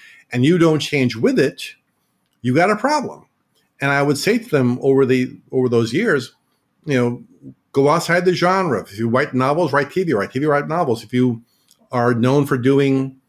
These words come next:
science fiction, do fantasy, do horror, do mainstream." And they wouldn't budge. Uh, they were just terrified of stepping outside the box. And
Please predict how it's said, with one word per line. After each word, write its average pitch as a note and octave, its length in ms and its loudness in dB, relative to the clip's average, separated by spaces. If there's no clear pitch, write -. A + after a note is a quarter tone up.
science C3 420 -2
fiction, B2+ 300 -2
do A#2 120 2
fantasy, D3+ 400 -4
do B2 180 -2
horror, C3 300 -2
do A#2 120 0
mainstream." C#3 760 -4
And C3+ 320 0
they C3+ 160 2
wouldn't B2+ 540 0
budge. - 560 -8
Uh, C3 340 -2
they B2+ 140 2
were B2+ 140 4
just C#3+ 200 -6
terrified C3+ 460 0
of A2+ 140 -2
stepping B2+ 320 -2
outside B2 420 -2
the A#2+ 60 -4
box. E3 340 -6
And A#2 300 -4